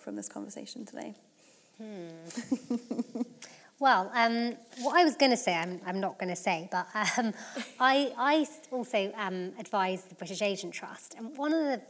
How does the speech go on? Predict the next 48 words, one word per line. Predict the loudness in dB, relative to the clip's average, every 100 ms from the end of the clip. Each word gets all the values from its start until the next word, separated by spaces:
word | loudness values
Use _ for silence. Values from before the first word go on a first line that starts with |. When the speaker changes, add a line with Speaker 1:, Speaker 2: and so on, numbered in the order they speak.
| -8
Speaker 2:
I, | 0 0 4
I | 4 4
think | 4 2 2 -6
that | -4
we're | 2 4
a | 4
certain | 4 4 4 2 -2
type | 0 -2 -2
of | -4
family, | 0 0 2 0 0 -2 -6 -20 -6
but | 0
not | 2 2
everybody | 0 -2 0 -2
else | -2 -2 -4
is | -2
like | -2 -2 -6
us. | -10 -6
So | -4 -2
I | 2
don't | 4 4
wanna | 0 -2
give | -2 -2
advice | 2 2 2
to | 0
say, | -4 -2 -4 -8 -12 -2
"This | 2
is | 2
how | 0 -2
you | -2
should | -2
interact," | -2 -2 -2 -4 -4
'cause | -2
that | -2 0
would | 0
only | 0 2 -2
be | -4
relevant | -4 -2 -2 -4 -8
for | -6 0
us. | 0 -2 -8 -10 -10 -20 -20 _ _ -2
I | 2 2
think | 0 -10 -10 -12 -8
that | -4 -6 -8 -20 _ _ -12
it | -10 -8
would | -6
be | -2 -2
important | -2 -2 -2 -2 -6
to | -8
segment | -6 -4 -4 -2 -2 -4 -4 -6